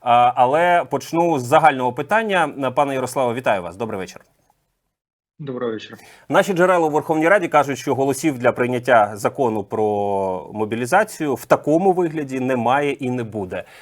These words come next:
Speaker 1: Чи ви підтвердите таку інформацію? І якими взагалом є ваші спостереження, а, ну, спостереження реакції у Верховній Раді на, на цей законопроєкт?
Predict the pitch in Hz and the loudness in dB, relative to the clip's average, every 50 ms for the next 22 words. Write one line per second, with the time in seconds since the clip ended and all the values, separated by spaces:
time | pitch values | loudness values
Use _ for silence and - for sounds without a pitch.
0 | - - _ - - 160 160 165 185 180 180 165 - - 160 196 214 196 170 180 | -20 -20 _ -6 -2 0 0 2 0 0 -2 -4 -4 0 2 2 2 0 -2 -6
1 | - - 147 120 - 127 - 147 147 139 120 - 139 135 143 170 190 190 - - | -6 -6 -8 -8 -10 -10 -6 -6 -6 -4 -2 -2 -2 0 0 0 0 -2 -2 -6
2 | 170 160 151 147 143 135 131 127 127 123 127 120 123 160 160 156 139 120 117 117 | -6 -4 -2 -2 -2 -2 -2 -2 -2 -4 -4 -6 -4 -4 -4 -4 -4 -4 -2 0
3 | 131 127 135 139 135 127 117 117 113 123 117 107 - 107 - - - 101 - - | 2 2 2 2 0 -2 -2 0 2 2 0 0 -2 -10 -14 -12 -14 -12 -10 -6
4 | 110 107 131 143 131 135 120 117 113 107 107 104 101 101 98 98 - - 117 104 | -4 -4 -4 -4 -6 -6 -6 -4 -2 0 0 0 0 0 0 -2 -4 -2 -2 0
5 | 98 98 98 92 92 92 92 113 104 107 104 98 - - 113 - - 120 - 139 | 2 2 2 0 -2 -4 -10 -12 -12 -12 -14 -14 -14 -16 -16 -14 -12 -10 -8 -6
6 | 143 127 131 127 120 127 135 135 127 117 - - - - 110 101 95 92 92 - | -6 -2 0 0 2 4 4 4 4 2 -2 -8 -12 -10 -8 -8 -8 -10 -12 -18
7 | - _ _ - 104 104 110 107 - 107 98 101 98 98 95 90 85 82 85 82 | -20 _ _ -10 -6 -6 -6 -6 -6 -8 -8 -6 -6 -4 -4 -4 -4 -6 -10 -16
8 | - - - 98 95 92 92 90 87 87 85 87 85 _ _ - 92 87 85 85 | -16 -14 -14 -14 -10 -8 -6 -6 -6 -6 -8 -10 -12 _ _ -16 -12 -12 -10 -10
9 | 85 85 82 - 101 90 92 - 90 85 - - - - _ _ | -10 -12 -12 -12 -14 -14 -12 -14 -16 -16 -16 -16 -18 -18 _ _